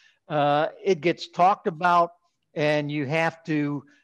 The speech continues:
uh, make sure you don't make too many bad decisions or you're not gonna have a job. So that's one of the cons of a corporate ownership.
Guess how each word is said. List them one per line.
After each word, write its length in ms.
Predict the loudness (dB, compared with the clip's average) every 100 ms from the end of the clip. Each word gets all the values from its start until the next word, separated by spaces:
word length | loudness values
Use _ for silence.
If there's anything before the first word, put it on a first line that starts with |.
| _
uh, 240 | -4 0 0
make 200 | 0 -2
sure 180 | -2 -2
you 120 | 0
don't 180 | -2 0
make 260 | -2 -4
too 120 | -4 0
many 220 | 0 -2
bad 300 | 0 -2 -2
decisions 580 | -8 -6 -6 -6 -8 -6
or 40 |
you're 120 | -6
not 160 | -4 -4
gonna 140 | -4
have 160 | -4 -4
a 40 |
job. 300 | -4 -4 -4 -10 _ _ _ _ _ _ _ _ _
So 400 | -4 2 4 4
that's 320 | 4 2 0
one 220 | -4 -2
of 80 | -2
the 80 | -4
cons 540 | -4 0 2 2 -2
of 80 | -10
a 60 | -10
corporate 380 | -6 -6 -4 -6
ownership. 460 | -6 -8 -10 -12